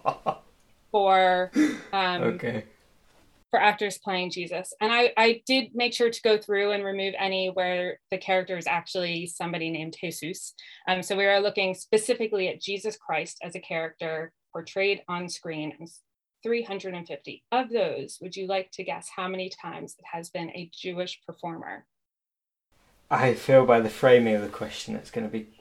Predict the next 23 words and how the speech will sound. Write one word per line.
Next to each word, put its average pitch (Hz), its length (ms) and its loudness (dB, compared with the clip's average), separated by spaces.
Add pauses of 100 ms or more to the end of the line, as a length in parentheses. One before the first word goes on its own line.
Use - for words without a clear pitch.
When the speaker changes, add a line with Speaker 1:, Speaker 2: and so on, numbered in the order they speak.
(120)
Speaker 2:
pretty 107 360 -8
low. 95 540 -6 (1200)
Let's 123 380 0
go 113 300 2
for 107 520 0
a 101 40 -6
nice, - 760 0 (1040)
let's 175 240 4
say 135 200 10
a - 60 2
dozen, 110 400 2
you 101 100 -6
know, 104 200 -2
in 107 120 -2
the 107 80 0
theme 110 320 0
of 107 120 -2
the 113 100 -2
disciples. - 720 -8 (2500)
Speaker 1:
So 247 520 8 (600)
it 277 240 4
is 214 640 2 (720)
four. - 400 2